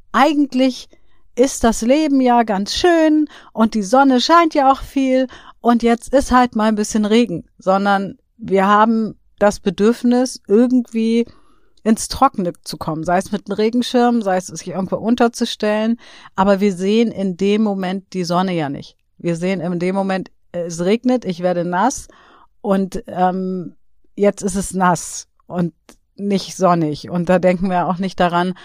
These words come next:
"Ach, was war es schön, als ich am Strand gelegen habe", sondern "Wie werde ich trocken?" Und dieses Teil möchte auch einfach ins Trockene kommen. Das möchte auch einfach aufgefangen werden. Das möchte einen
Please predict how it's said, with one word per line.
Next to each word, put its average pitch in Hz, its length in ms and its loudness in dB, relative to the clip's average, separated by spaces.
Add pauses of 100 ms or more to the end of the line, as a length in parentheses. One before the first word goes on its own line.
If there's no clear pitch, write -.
(200)
"Ach, 370 320 2
was 220 240 0
war 208 140 4
es 214 120 -2
schön, 262 300 2
als 214 220 0
ich 196 160 -6
am 175 100 -4
Strand 269 400 -4
gelegen 202 480 -4
habe", 196 380 -4 (440)
sondern 226 680 2
"Wie 180 200 -4
werde 185 200 2
ich - 100 -4
trocken?" - 440 -2 (120)
Und 175 220 -2
dieses 220 360 -2
Teil 233 500 0 (840)
möchte 196 360 -2
auch 220 220 0
einfach 208 440 -2 (720)
ins - 260 -4
Trockene 196 420 -2
kommen. 151 260 -8
Das - 180 -10
möchte 208 340 -6
auch 226 180 0
einfach 220 520 -2
aufgefangen 175 600 -4
werden. - 220 -8
Das 180 140 -10
möchte 202 280 -8
einen 208 160 -6